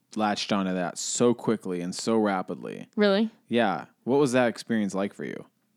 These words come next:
Speaker 2: W-,
Speaker 1: You watched the
Speaker 2: latching
Speaker 1: first
Speaker 2: on.
Speaker 1: episode.
Speaker 2: I mean, I don't know. I think it, it's really, it's a show about people in their twenties.
Speaker 1: Mm-hmm.
Speaker 2: It's truly, like,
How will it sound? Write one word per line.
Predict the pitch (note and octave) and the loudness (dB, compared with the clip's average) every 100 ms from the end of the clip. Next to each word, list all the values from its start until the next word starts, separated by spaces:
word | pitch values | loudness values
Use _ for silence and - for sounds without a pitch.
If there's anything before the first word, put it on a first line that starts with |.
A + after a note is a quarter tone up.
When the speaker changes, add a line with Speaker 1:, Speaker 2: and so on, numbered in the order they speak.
| _ _ _ - | _ _ _ -12
Speaker 2:
W-, | A3+ G3 - - | -10 -10 -10 0
Speaker 1:
You | A3+ | 6
watched | G#3 D#3 | 6 6
the | A3+ | 4
Speaker 2:
latching | |
Speaker 1:
first | F#3 F#3 C3 | 2 4 2
Speaker 2:
on. | |
Speaker 1:
episode. | A2+ - A#2+ A2+ A2+ - _ _ _ _ _ _ _ _ _ _ - | 0 0 2 4 0 -4 _ _ _ _ _ _ _ _ _ _ 2
Speaker 2:
I | E4 | 6
mean, | F#4 F#4 - | 8 6 4
I | F4+ | 4
don't | C5+ | 6
know. | D#4+ | 6
I | C4+ | 6
think | C#4+ G4 | 4 2
it, | G#4 - | 0 0
it's | D#4 - | -2 0
really, | B3 B3 A3+ G#3+ | 2 6 6 4
it's | - A3+ A3+ | 2 2 2
a | G#3+ | 2
show | - G#3 G3 | 4 4 6
about | F#3 F3 E3 | 4 2 0
people | G3 G3 F3+ | -4 0 2
in | F3 | 2
their | D#3+ | -2
twenties. | - F#3+ F3 G1+ G1+ - - _ - | -4 -4 -4 -6 -12 -14 -16 _ -14
Speaker 1:
Mm-hmm. | G3 - | -8 0
Speaker 2:
It's | A#3 - | 0 0
truly, | - C#4+ C4+ A#3 G#3+ | 0 4 4 4 4
like, | G3 F#3+ | 2 -2